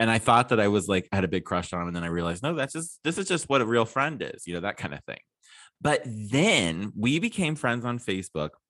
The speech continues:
and he's, since then, he's become married, and he has kids and whatnot.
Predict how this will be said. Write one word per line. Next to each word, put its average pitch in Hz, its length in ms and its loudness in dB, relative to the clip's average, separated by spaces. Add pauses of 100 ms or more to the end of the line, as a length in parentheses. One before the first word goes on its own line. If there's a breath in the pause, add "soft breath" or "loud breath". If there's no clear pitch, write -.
(760)
and 113 100 -4
he's, 131 200 0
since 120 320 0
then, 104 260 -6
he's 95 200 -8
become 92 360 -8
married, 80 480 -6
and 73 140 -14
he 78 80 -12
has 78 160 -10
kids 76 540 -4
and 76 120 -12
whatnot. 62 400 -10